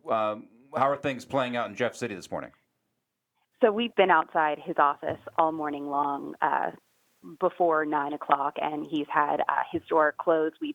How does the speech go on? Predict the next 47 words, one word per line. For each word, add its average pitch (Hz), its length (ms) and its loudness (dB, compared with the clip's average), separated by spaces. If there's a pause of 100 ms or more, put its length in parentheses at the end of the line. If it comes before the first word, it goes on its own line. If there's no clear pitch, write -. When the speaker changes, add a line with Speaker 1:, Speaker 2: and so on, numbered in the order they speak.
Speaker 2:
seen 143 240 -4 (440)
different, 160 500 0
um, 85 320 0 (220)
leaders 165 560 2
in 143 80 -8
both 131 180 -6
the - 80 -10
House 170 340 4
and 139 120 -8
the - 100 -12
Senate 147 320 -4
walking 143 460 -2
in. 143 260 -6
Uh, 135 300 -2
we 135 240 -8
saw, 135 260 6 (100)
uh, 131 200 0
the - 120 -18
Senate - 220 -6
president 202 480 2
go 170 220 4
in. 160 160 0
We 143 220 -4
saw 135 260 2 (280)
the - 60 -12
House 117 160 2 (140)
Speaker 202 360 -2
go 165 280 4
in. 151 240 -2 (100)
Um, 131 320 0
he's 330 160 -2
been 127 140 -8
calling 160 260 0
different 147 320 -4
cabinet 165 380 2
members. 160 380 0 (300)
We 175 200 0
literally 185 400 2
caught 147 240 4
him 160 240 -12
<laughs> - 80 -20
when 170 160 -2
he 170 100 -2
was 175 220 -4
leaving 160 260 -2
his 156 140 -4 (100)
office. 147 400 0